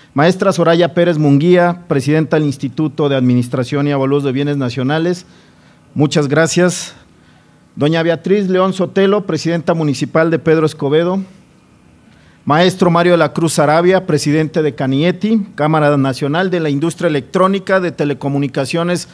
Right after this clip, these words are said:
y Tecnologías de la Información. Ingeniero Bernardo Quintana Isaac, ingeniero Oscar de Buen Ricarday, ingeniero Daniel Díaz Díaz y hoy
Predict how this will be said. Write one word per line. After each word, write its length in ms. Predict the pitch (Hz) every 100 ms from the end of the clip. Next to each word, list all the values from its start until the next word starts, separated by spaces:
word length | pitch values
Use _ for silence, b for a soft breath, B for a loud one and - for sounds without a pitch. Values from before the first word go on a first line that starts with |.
| B B -
y 120 | 139
Tecnologías 720 | 160 143 143 135 156 165 160
de 80 | 151
la 80 |
Información. 800 | 135 131 135 135 127 180 202 196 - - b b b b b b b 147
Ingeniero 420 | 147 170 202 208
Bernardo 540 | 190 175 180 180 175
Quintana 420 | 165 147 170 170
Isaac, 340 | 156 175 170 - - _ _ _ _ b b b _
ingeniero 460 | 143 139 160 180 180
Oscar 320 | 175 190 160
de 80 | 143
Buen 240 | 151 160
Ricarday, 640 | 147 - 135 135 165 185 185 - _ _ _ b b b _ -
ingeniero 500 | 127 151 160 175 165
Daniel 380 | 143 156 165
Díaz 380 | 156 165 160 131
Díaz 420 | 139 160 160 -
y 80 | 143
hoy 340 | 147 156 147